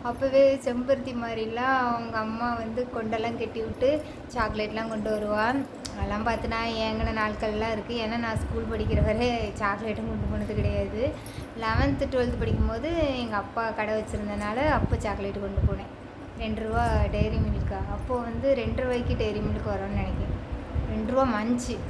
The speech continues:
ம். அது கொண்டு போயிருக்கேன் ட்வெல்த்து படிக்கும்போது. ஆஹ், ஆனா கேக்கெல்லாம் வெட்டினது கிடையாது. எனக்கு ஃபஸ்ட்டு கேக்கு வெட்டினது வந்து, ஃபஸ்ட்டாக கேக் வெட்டி அனுபவம்னா, நான் வ-, ஃபஸ்ட்டு என் பொண்ணு மாசமா இருக்கும்போது என் ஹஸ்பண்டு வந்து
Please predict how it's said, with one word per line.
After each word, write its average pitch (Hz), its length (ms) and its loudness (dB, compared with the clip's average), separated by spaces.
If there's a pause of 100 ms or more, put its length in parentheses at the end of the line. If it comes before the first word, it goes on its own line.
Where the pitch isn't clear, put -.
(160)
ம். 208 280 4 (1160)
அது 240 380 2
கொண்டு 233 240 0
போயிருக்கேன் 214 460 2 (120)
ட்வெல்த்து 220 340 0
படிக்கும்போது. 202 560 0 (580)
ஆஹ், 226 200 -6
ஆனா 240 160 -2 (100)
கேக்கெல்லாம் 240 460 2
வெட்டினது 226 340 -4
கிடையாது. 214 500 2
எனக்கு 226 340 0
ஃபஸ்ட்டு 254 340 -4
கேக்கு 240 240 -2
வெட்டினது 226 380 -6
வந்து, 220 280 -2 (440)
ஃபஸ்ட்டாக 247 680 -2
கேக் 226 220 -4
வெட்டி 233 300 -4
அனுபவம்னா, 220 680 -2 (480)
நான் 240 200 0
வ-, 220 440 0
ஃபஸ்ட்டு 226 440 -2
என் 226 200 -2
பொண்ணு 233 300 -4 (180)
மாசமா 220 420 -4
இருக்கும்போது 208 360 -6
என் 220 140 -4
ஹஸ்பண்டு 220 520 -4 (220)
வந்து 208 360 -2